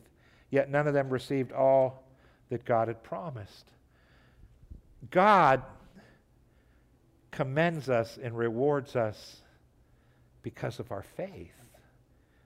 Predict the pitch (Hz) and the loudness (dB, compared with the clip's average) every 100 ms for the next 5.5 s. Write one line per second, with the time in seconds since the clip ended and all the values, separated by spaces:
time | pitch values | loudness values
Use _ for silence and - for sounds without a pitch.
0 | _ _ _ _ _ _ _ - 147 185 | _ _ _ _ _ _ _ -8 -2 2
1 | 220 175 - 196 - 214 214 170 139 131 | 4 4 4 2 2 -4 -2 -2 0 0
2 | 135 127 - 170 175 151 139 143 143 131 | -2 -2 0 2 2 0 -4 -4 -4 -6
3 | - - 202 147 127 - _ _ _ _ | -8 -4 -2 -2 -4 -14 _ _ _ _
4 | _ _ _ _ - 139 131 147 160 220 | _ _ _ _ -6 -4 -4 -2 0 0
5 | - 127 120 113 - | -2 0 0 -2 -10